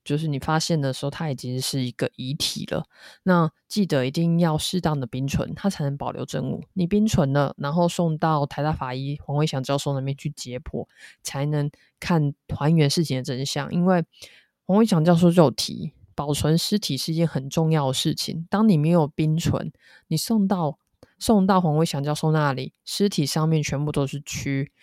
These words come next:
蛆都已经把这些肌证，把这些伤害吃掉了。黄伟翔教授说他没办法剖，就是他什么东西都看不到了，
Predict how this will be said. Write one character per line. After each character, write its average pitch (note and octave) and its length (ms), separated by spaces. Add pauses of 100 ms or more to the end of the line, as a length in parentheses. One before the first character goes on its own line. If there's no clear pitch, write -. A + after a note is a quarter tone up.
(160)
蛆 G3+ 280
都 G3 260
已 C#3 40
经 E3 380
把 C3+ 260
这 F3 120
些 D#3 220
肌 D3+ 320
证， D3+ 400
把 C3+ 120
这 D#3+ 120
些 D#3 160
伤 D3 300
害 D3+ 180
吃 - 280
掉 C3+ 280
了。 - 120 (440)
黄 E3+ 160
伟 G3+ 80
翔 D3 160
教 D3+ 100
授 D#3 160
说 D3+ 200
他 G#3 220
没 B3 180
办 E3+ 180
法 C3+ 160
剖， - 300 (260)
就 G#3 140
是 G3+ 60
他 G#3 160
什 - 180
么 C3 100
东 D3 180
西 D#3 100
都 C#3+ 140
看 C#3+ 240
不 B2 100
到 - 180
了， - 260